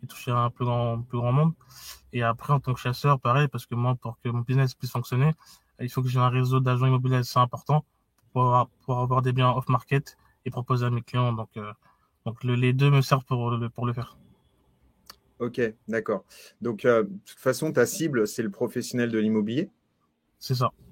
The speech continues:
Speaker 2: Toi, tu t'adresses pas aux particuliers, en fait ?
Speaker 1: Euh, non, pas après les... parce que moi, si tu veux, euh,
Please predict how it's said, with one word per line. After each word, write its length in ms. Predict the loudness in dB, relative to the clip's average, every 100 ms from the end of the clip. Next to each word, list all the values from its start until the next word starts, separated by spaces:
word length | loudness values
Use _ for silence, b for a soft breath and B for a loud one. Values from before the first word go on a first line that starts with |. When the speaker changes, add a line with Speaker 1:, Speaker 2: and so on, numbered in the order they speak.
| -20 -20 _
Speaker 2:
Toi, 120 | 4 4
tu 140 | 6
t'adresses 340 | 2 4 2
pas 160 | 4 4
aux 60 | 4
particuliers, 540 | -4 -6 -12 -6 -6
en 80 | -6
fait ? 200 | -8 -14 _ _ _ _ _ B B B B B B _
Speaker 1:
Euh, 480 | -2 2 2 2 2
non, 380 | 2 6 6 6
pas 120 | 6
après 300 | 4 4 4
les... 300 | 6 6 4
parce 120 | 2 0
que 80 | 4
moi, 120 | 4
si 140 | 2
tu 140 | 0 2
veux, 580 | 4 4 6 4
euh, 20 | 2